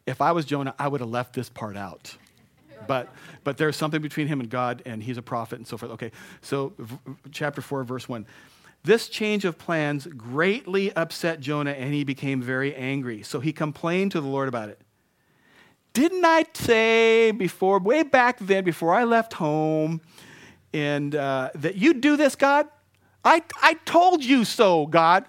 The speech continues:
See, try that sometimes, the other. "I told you this. This is why I went the other way. This is why I went to Tarshish. I knew you were a merciful and compassionate God, slow to get angry and filled with unfailing love." He's mad at God for this.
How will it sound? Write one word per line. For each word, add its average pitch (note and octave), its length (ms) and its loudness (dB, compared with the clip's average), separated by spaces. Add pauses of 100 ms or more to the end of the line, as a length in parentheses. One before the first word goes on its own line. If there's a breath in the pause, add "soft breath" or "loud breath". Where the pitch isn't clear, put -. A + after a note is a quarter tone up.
(160)
See, - 200 -10
try - 180 -4
that D3+ 160 0
sometimes, B2+ 340 -6
the C#3 60 -4
other. C3 120 -4 (340 loud breath)
"I B3+ 180 4
told C4 460 2
you A3 80 0
this. F3+ 240 2 (380 loud breath)
This C#4+ 260 2
is D4 80 -6
why D#4+ 220 6
I - 20 6
went D#4 220 0
the A3 100 2
other A3 120 2
way. G#3 180 2
This C#3+ 100 -10
is - 60 -10
why G3+ 80 2
I G#3+ 40 4
went G3+ 180 0
to F3 80 -2
Tarshish. G3 540 -2 (340 loud breath)
I A#3 280 2
knew A3 260 0
you B3 160 -2
were E3+ 140 2
a C#3 40 0
merciful C#3 420 -4
and B2 80 -8
compassionate B2 520 -10
God, A2+ 280 -8
slow D3+ 440 -8
to F#3+ 80 -8
get D3+ 220 -6
angry D3+ 420 -6
and A#2 120 -8
filled D#3+ 360 -10
with C#3 120 -10
unfailing C#3 640 -8
love." B2 260 -8
He's A#2 200 -10
mad A2+ 220 -8
at G#2+ 80 -16
God F#2 200 -18
for - 80 -20
this. - 340 -20